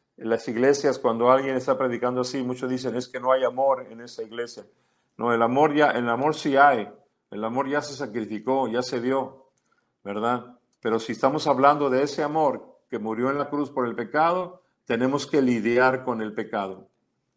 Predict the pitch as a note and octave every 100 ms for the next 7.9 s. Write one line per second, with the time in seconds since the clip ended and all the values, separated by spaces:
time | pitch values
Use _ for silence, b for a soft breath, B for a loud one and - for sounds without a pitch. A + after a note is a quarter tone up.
0 | _ _ _ _ _ _ _ _ A#2 D3
1 | B2+ C3+ C3 B2+ A2+ - C3 B2+ A#2 -
2 | A2 G#2 - A2+ G#2+ A2 G#2 A2 B2+ B2+
3 | B2 A2+ G#2+ B2+ G#2 A2 G#2 - _ _
4 | _ _ _ A#2 D3 D3 D3 A#2+ A2+ A2+
5 | - C#3 C3+ B2 A2+ A2+ C3 B2+ A2 G#2
6 | A#2 B2 B2+ B2 G2 A2 C3 C#3 A2+ G#2
7 | A#2+ B2+ C3+ D3 D3+ D3 C#3 B2+ A2+